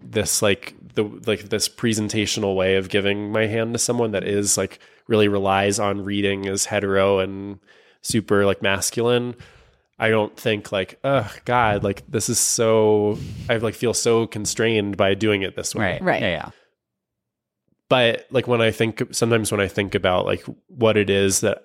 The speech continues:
Speaker 1: I, me and my partner are embodying on stage, I'm like, "Oh, that's kind of a bummer."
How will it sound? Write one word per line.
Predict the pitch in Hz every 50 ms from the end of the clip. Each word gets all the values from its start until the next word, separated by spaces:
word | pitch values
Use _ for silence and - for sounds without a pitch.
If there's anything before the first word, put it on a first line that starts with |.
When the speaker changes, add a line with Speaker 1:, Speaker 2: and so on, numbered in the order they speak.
| _ -
Speaker 1:
I, | 90 95 95 95 95 98 -
me | - 107 101 98 98 98 98
and | 98 95
my | 95 92
partner | 90 - 104 95 95 95 92
are | 90 90 90 - - -
embodying | - - 98 98 92 90 87 92 92 107 113 123 127 131 135 139 -
on | - 135 139
stage, | 143 - - - 151 151 147 127
I'm | 131
like, | 120 113
"Oh, | 120 131 131
that's | 131 131 131 - -
kind | - - 139 135
of | 123
a | 117
bummer." | 104 90 90 90 92 92 90 90 90 92 95 95